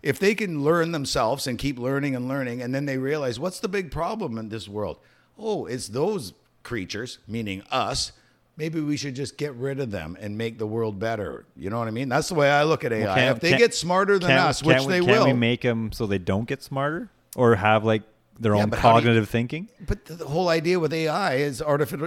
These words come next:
Speaker 1: artificial intelligence, right? So intelligence is that you can learn as you go. You learn this, you keep going, you learn this, you learn this. So with the artificial intelligence, I mean, how do you stop it? I, I mean,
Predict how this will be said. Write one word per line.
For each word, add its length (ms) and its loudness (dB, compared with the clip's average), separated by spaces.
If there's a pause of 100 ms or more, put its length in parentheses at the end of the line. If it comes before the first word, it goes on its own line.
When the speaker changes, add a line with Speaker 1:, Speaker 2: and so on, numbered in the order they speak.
(140)
Speaker 1:
artificial 560 -8
intelligence, 680 -4
right? 180 -4
So 220 -4
intelligence 640 -2
is 320 -6
that 160 0
you 160 0
can 220 0
learn 340 0
as 180 -2
you 80 0
go. 280 0
You 180 -2
learn 320 0
this, 320 -8
you 100 -8
keep 220 -12
going, 300 -4
you 100 -10
learn 260 -8
this, 240 -10
you 120 -8
learn 240 -6
this. 260 -6 (300)
So 200 2
with 140 0
the 140 -4
artificial 560 -2
intelligence, 500 -8
I 120 -8
mean, 120 -4
how 140 -2
do 80 -4
you 80 -2
stop 360 -6
it? 140 -6 (500)
I, 220 -2
I 80 -4
mean, 240 -6